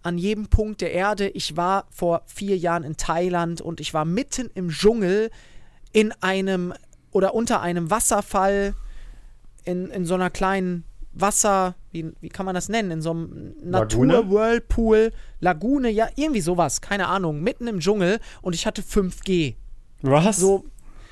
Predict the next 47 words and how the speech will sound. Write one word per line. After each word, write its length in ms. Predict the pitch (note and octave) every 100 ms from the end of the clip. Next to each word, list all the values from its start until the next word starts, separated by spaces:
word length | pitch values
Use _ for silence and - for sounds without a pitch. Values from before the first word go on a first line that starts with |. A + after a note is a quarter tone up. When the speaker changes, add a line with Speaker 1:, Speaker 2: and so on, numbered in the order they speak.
| -
Speaker 1:
ja, 340 | F3 D4+ C#4 F3 -
ich 140 | D4+
hatte 240 | C#4 C4+
Speaker 2:
<laughs> 40 | C4
Speaker 1:
vollen 540 | - C4+ D4+ D#4 D#4
Empfang 600 | A#3 A#3+ - C#4 G3 C#3 - - A3
im 180 | G#3+
Thailand, 580 | - C4+ C#4 G3+ D#3 - G3
mitten 200 | G3 A#3+
im 140 | A3
Dschungel. 400 | G#3 D#4 F3 B2+ - - -
Das 140 | F3 G3
ist 20 |
natürlich 300 | G3 G3 F3+
auch 80 | G3
so 80 |
ein 80 | F3+
Thema, 320 | - D#3+ F3+
aber 160 | F#3 D#3
das 120 | D3+
können 180 | - F3+
wir 60 | E3+
mal 160 | D3+
irgendwann 460 | F3 F#3+ E3+ D#3 F#3
mal 320 | D#3+ C3 B2+
anschneiden, 800 | - C#3 - D3+ C3+ D3 F#3+ - - - - -
ähm, 340 | D#3+ D#3 C#3+
dass 260 | - E3 -
du 360 | E3+ D3+ C#3+ - -
selbst 420 | D3 E3 F3+ -
in 80 | E3
Deutschland, 480 | D#3+ G3+ - E3 C#3+
in 100 | C#3
Großstädten 580 | D3+ G3+ - E3+ - D3
manchmal 360 | D3 - D3
total 320 | D3 - D#3
beschissenes 580 | D#3+ - F3+ - D3+ C3
Netz 320 | D3 F#3+ -
hast. 220 | D3+ F3+ -
Also 180 | C#3
das 200 | C3+ -
kriegen 300 | - E3 D#3+
wir 140 | D3 -
irgendwie 220 | D#3 D3
hier 180 | C#3 C#3+
nicht 200 | C#3 -
hin. 280 | G#3+ C4+